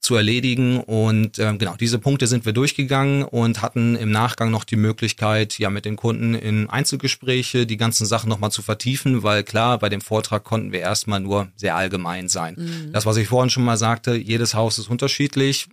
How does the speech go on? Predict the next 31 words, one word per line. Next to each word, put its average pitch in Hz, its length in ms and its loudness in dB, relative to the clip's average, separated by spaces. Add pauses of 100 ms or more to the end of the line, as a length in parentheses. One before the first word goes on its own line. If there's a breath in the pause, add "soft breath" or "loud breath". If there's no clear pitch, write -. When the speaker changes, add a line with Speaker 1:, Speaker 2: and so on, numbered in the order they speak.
Speaker 1:
und 110 420 0 (240)
jedes 110 300 0
Haus 110 280 2
braucht 104 440 -2
unter 107 200 0
Umständen 104 460 0
eine, 101 180 0
eine 98 500 -6
individuelle 110 520 4
Lösung, 131 460 4 (400 loud breath)
die 107 120 0
wir 104 80 2
dann 101 120 0
zusammen 107 400 2
aber 101 340 2
arbeiten. 123 640 0
Und, 107 460 -2
ähm, 104 400 0
so 101 280 -2
hatten 110 180 -4
wir 104 60 -2
dann 104 200 0
halt 104 240 0
im 101 260 -4
Nachgang 107 420 0
an 101 60 -2
den 101 100 -2
einzelnen 98 360 -2
Stationen 101 640 -2
die 95 80 -6
Möglichkeit, 98 680 -4